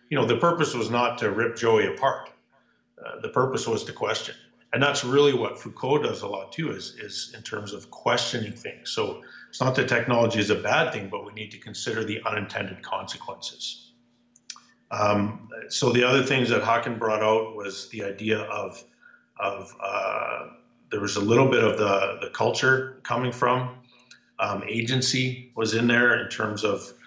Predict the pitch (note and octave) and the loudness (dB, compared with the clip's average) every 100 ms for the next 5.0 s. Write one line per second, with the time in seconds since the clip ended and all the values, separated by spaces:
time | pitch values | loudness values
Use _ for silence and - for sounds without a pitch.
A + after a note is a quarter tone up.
0 | _ _ - G2 G2 F#2+ - - G2+ G#2 | _ _ -6 -6 -6 -8 -8 -8 -4 -4
1 | G#2 - E2 G#2+ G#2 A2+ G#2+ G#2 F#2+ G#2+ | -4 -4 4 4 4 2 2 2 2 0
2 | G2+ G#2+ A2 A2+ A2+ G#2+ - A#2 B2 A2+ | 0 2 6 6 6 2 2 2 4 4
3 | A2+ G#2+ B2 C3 G#2+ G2 A2+ G#2 G#2 A2 | 4 4 4 2 -2 0 0 0 -4 -6
4 | G#2 A2 G2 G2+ G2 - A2 A#2 C#3 - | -8 -10 -10 -12 -12 -6 -2 0 -2 -4